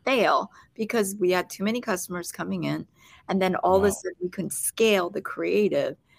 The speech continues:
Speaker 1: and then realized that we needed to go into development. But it was all of, I know people always say it's the failures and you learn from them.
Speaker 2: Mm.
Speaker 1: It was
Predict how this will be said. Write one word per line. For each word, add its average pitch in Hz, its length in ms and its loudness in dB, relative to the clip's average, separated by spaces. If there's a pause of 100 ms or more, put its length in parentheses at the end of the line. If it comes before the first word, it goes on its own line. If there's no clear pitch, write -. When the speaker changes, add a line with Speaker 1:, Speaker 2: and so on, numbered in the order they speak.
(180)
Speaker 1:
and 190 140 2
then 190 180 2
realized 180 600 4
that - 140 -6
we 180 120 -8
needed 165 340 -6
to 170 80 -12
go 165 200 -4
into 165 220 -10
development. 165 760 -4
But - 200 -2
it - 160 0
was 202 200 0 (360)
all 294 260 4
of, 220 160 0 (120)
I 233 60 0
know 285 160 -2
people 269 280 0
always 220 280 2
say 208 300 0
it's - 220 -6
the 175 80 -6
failures 208 680 -2 (220)
and 185 120 -2
you 170 80 -4
learn 185 260 0
from 277 220 -4
them. 320 180 0
Speaker 2:
Mm. 139 300 0 (200)
Speaker 1:
It - 120 -4
was 240 200 0